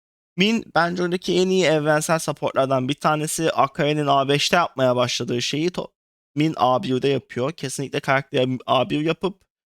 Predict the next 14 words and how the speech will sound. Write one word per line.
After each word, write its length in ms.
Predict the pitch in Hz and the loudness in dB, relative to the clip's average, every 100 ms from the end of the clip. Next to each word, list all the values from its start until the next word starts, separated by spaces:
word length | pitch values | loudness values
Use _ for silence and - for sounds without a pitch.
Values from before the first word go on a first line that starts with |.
| _ - | _ -2
orada 380 | 151 160 160 143 | 0 2 0 0
bırakıp 480 | 147 - 170 _ | -4 -4 -12 _
çok 260 | - - 185 | -12 -10 -6
uzun 280 | 180 165 139 | -4 -4 -4
bir 60 | |
süre 220 | - 117 120 | -4 -4 -4
kullanabiliyorsunuz. 1080 | 117 120 120 120 185 127 113 - 180 - - | -4 -6 -4 -6 -6 -6 -8 -10 -10 -6 -2
Her 100 | 165 | -2
hesapta 560 | 151 165 - - 180 170 _ _ _ _ _ _ _ | -2 -4 -4 -2 -2 -2 _ _ _ _ _ _ _
kısılmasını 600 | 151 156 143 139 147 143 | -10 -6 -4 -4 -4 -2
önerdiğim 600 | 107 131 131 127 143 147 | -2 0 2 0 -2 -4
karakterlerden 840 | 143 131 123 123 131 127 160 156 | -2 -2 -2 -4 -2 0 0 -2
bir 100 | 143 | -6
tanesi. 540 | - 123 127 123 - | -6 -6 -4 -6 -4